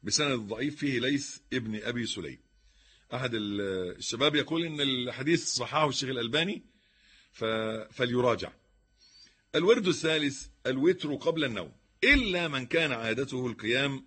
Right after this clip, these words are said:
بالليل، فإن تأخيره في حقه أفضل. قالت عائشة رضي الله عنها: "من كل الليل قد أوتر رسول الله صلى الله عليه وسلم، من أول الليل وأوسطه وآخره، فانتهى وتره إلى السحر."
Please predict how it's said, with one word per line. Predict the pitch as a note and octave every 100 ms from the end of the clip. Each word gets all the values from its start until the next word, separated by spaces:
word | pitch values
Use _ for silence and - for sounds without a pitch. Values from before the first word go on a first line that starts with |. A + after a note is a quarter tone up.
| -
بالليل، | G#2+ A2 D#3+ F#3+ - - - - -
فإن | D#3+ F#3+ D#3+
تأخيره | C#3+ A#2+ F3 D3+ C3+
في | A2 G#2+
حقه | D3+ - C3+ C3
أفضل. | B2+ G2+ E2 - _ _ _
قالت | - B2 A2+ A2
عائشة | A2 C3+ C3+ A2+
رضي | B2 B2+
الله | A2+ B2 A#2+
عنها: | C3 C3 E3+ - - - - - _
"من | B2+ C#3+ C3
كل | - G#3 A3+ F3 C#3+
الليل | C3+ B2+ D3+ D#3+ C#3+ B2+
قد | A#2+ A2
أوتر | D3+ C#3+ B2+
رسول | A2+ A2+ D3 B2
الله | B2 C3
صلى | D3 C3+
الله | A2+ C3 C3+
عليه | A#2
وسلم، | G#2 G2+ D#2+ A2
من | C#3
أول | D3+ D3 A2+
الليل | A2 C3+ D#3+ E3+ - - - - -
وأوسطه | C#3+ C#3+ - D3+ C#3
وآخره، | A2+ G#2+ A2+ E3 G3 - - _
فانتهى | C3 B2+ G#2 D#3+ D#3 C3
وتره | A#2+ A#2+ B2 C#3 C3 C3+ C3 C3
إلى | A#2+
السحر." | G#2+ - G#2+ - F#2